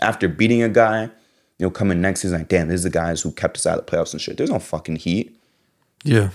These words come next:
Speaker 1: There's, there's no beef in that shit. You think the T-Wolves are gonna come into the season like, "Shit,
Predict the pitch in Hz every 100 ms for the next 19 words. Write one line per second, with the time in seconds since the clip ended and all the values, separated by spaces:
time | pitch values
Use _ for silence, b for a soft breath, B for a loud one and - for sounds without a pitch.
0 | - 113 135 - 151 170 139 85 - 104
1 | 127 - 82 78 78 - 101 160 110 92
2 | - 135 143 135 104 101 87 123 117 117
3 | 107 104 110 85 - - - 135 -